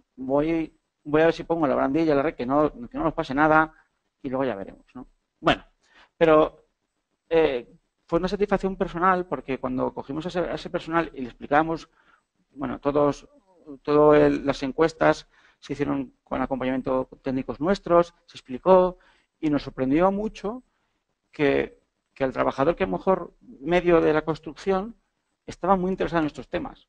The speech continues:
El problema es que no los, los, de, lo desconocía. Así que ahí, por ejemplo, nuestro, nuestro debe queda intentar informar más de, de este tipo de cosas,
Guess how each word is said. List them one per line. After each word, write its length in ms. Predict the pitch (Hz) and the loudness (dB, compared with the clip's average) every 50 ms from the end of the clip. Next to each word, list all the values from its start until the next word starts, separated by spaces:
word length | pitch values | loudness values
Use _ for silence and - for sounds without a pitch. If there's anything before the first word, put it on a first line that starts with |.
| _ - | _ -20
El 80 | - - | -14 -8
problema 180 | 135 143 170 | -6 -4 -4
es 80 | 180 - | -4 -4
que 60 | 185 | -4
no 80 | 170 170 | -2 0
los, 260 | 160 151 135 - - - | 0 0 0 -4 -10 -12
los, 220 | 135 139 131 - _ _ | -8 -8 -8 -8 _ _
de, 260 | 135 123 127 120 107 | -8 -6 -6 -6 -6
lo 200 | - 120 123 123 | -8 -6 -6 -6
desconocía. 640 | 123 120 - - 123 117 - - 139 107 95 - _ _ _ _ _ _ | -6 -6 -10 -10 -12 -10 -10 -8 -10 -10 -10 -14 _ _ _ _ _ _
Así 220 | - 123 - 131 | -20 -20 -14 -8
que 80 | - 151 | -6 -4
ahí, 140 | 156 160 151 | -4 -4 -6
por 180 | - - - | -10 -14 -14
ejemplo, 180 | - 143 143 139 | -10 -8 -6 -6
nuestro, 380 | 139 139 131 - 147 131 - - - | -6 -6 -6 -4 -6 -6 -6 -8 -16
nuestro 440 | 139 127 123 - _ 123 123 123 | -14 -14 -14 -14 _ -8 -6 -2
debe 360 | 127 147 160 165 175 185 190 _ _ _ - _ _ _ _ _ _ _ | 0 0 2 0 0 -4 -6 _ _ _ -20 _ _ _ _ _ _ _
queda 400 | - 147 143 160 170 180 - _ _ _ _ _ _ _ _ _ _ _ | -6 -4 -2 -2 -2 -4 -6 _ _ _ _ _ _ _ _ _ _ _
intentar 680 | - 139 127 - - 127 127 120 151 165 170 175 - _ _ _ _ _ _ _ _ _ _ - | -6 -6 -4 -2 -2 -2 -2 0 0 -2 -2 -4 -16 _ _ _ _ _ _ _ _ _ _ -8
informar 440 | 156 151 - 151 147 143 160 151 | -6 -6 -4 -4 -2 -2 -2 0
más 160 | 156 160 165 147 | 0 0 -2 -2
de, 280 | 151 143 - - - | -2 -6 -6 -10 -14
de 100 | 139 147 | -10 -8
este 140 | 147 - 160 | -6 -4 -4
tipo 220 | 131 156 - 143 | -6 -4 -4 -2
de 140 | 131 123 120 | -2 -2 -2
cosas, 440 | - 139 - - 101 - - - - | -4 -6 -6 -8 -14 -18 -18 -20 -20